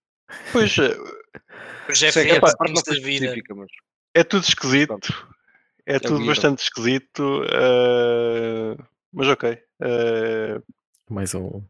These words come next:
Speaker 4: é uma café.
Speaker 1: perdeu-se um, um dev que até fez umas coisas engraçadas.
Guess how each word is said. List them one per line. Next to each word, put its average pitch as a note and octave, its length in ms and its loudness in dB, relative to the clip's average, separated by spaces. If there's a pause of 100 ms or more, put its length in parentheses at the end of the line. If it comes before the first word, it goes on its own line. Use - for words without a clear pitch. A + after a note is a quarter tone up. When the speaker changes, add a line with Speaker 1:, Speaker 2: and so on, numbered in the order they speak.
(200)
Speaker 4:
é G#2+ 100 -6
uma G#2 220 -2
café. - 160 -4
Speaker 1:
perdeu-se B2 400 -2
um, B2+ 300 2
um B2+ 220 0
dev B2 320 0 (1120)
que - 60 -8
até B2 160 0
fez A#2+ 180 0
umas A#2+ 160 0
coisas A#2 260 0
engraçadas. B2 680 0